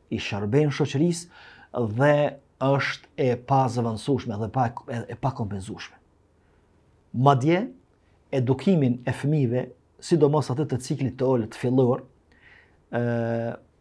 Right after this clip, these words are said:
po vrehet edhe është dëshmu pratikisht që femrat po e bëjnë më mirë shumë se sa meshkujt.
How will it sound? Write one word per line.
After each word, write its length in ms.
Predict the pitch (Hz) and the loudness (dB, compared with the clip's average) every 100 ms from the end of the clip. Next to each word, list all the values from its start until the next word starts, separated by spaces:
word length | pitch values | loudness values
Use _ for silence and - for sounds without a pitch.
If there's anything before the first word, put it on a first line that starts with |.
| _ _ 131 | _ _ -2
po 80 | 110 | 2
vrehet 420 | 156 156 156 - - - _ _ _ _ - | 4 4 2 -6 -14 -20 _ _ _ _ 0
edhe 240 | 143 127 | 2 4
është 220 | 123 110 120 | 2 0 -2
dëshmu 280 | - 160 143 | -2 -4 -2
pratikisht 640 | 147 135 127 165 170 170 - - - _ | 0 0 -2 0 0 -2 -14 -20 -20 _
që 220 | - 156 - - - - | -2 0 -2 -6 -20 -2
femrat 500 | 156 160 151 160 - | 2 4 2 -2 -6
po 160 | - 127 | -2 0
e 80 | 113 | 2
bëjnë 360 | 120 131 107 117 | 2 2 2 0
më 100 | 127 | 0
mirë 380 | 131 131 127 - | 0 0 -2 -6
shumë 380 | - - 127 120 | -12 -6 -6 -6
se 100 | 120 | -12
sa 140 | - 101 | -10 -8
meshkujt. 460 | 90 - - - | -8 -12 -18 -20